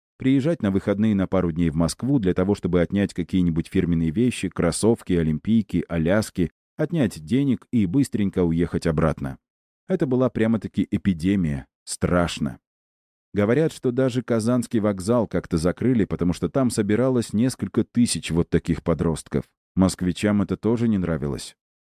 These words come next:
Он тоже описывал структуру типичной казанской молодежной группировки. По возрасту группировка делилась следующим образом. Шелуха или скорлупа —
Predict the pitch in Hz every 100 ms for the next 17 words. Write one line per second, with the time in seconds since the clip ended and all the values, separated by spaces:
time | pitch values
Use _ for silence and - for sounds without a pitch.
0 | _ - 117 120 165 139 131 - 131 120
1 | 117 107 - 104 - 131 123 - 92 104
2 | - 92 92 85 95 85 92 87 85 80
3 | 85 85 80 85 - 92 78 - 57 -
4 | _ _ - 101 120 180 139 123 139 107
5 | 107 104 104 107 104 87 92 95 95 -
6 | - 90 85 80 85 82 73 73 71 65
7 | - _ _ _ - 139 117 - 131 135
8 | - 90 87 - 90 87 80 98 104